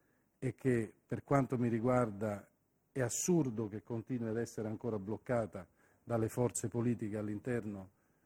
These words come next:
del Senato, visto che il Governo ha espresso con chiarezza qual è la sua posizione e qual è la sua determinazione nell'approvazione,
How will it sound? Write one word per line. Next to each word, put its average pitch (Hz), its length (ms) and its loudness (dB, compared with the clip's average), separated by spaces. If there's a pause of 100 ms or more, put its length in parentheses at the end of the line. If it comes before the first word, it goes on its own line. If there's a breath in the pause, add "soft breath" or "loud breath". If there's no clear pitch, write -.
(160)
del 123 220 -2
Senato, 143 760 2 (240)
visto 127 320 -2
che 110 100 2
il 110 80 4
Governo 117 460 4
ha 110 40 -2
espresso 120 580 -4
con 113 220 -4
chiarezza 127 560 2
qual 117 180 -4
è 113 40 0
la 113 120 -2
sua 107 180 -6
posizione 117 800 -2
e 120 100 -6
qual 127 160 -2
è 123 60 0
la 117 120 0
sua 127 200 -2
determinazione 123 960 0
nell'approvazione, 117 1080 -6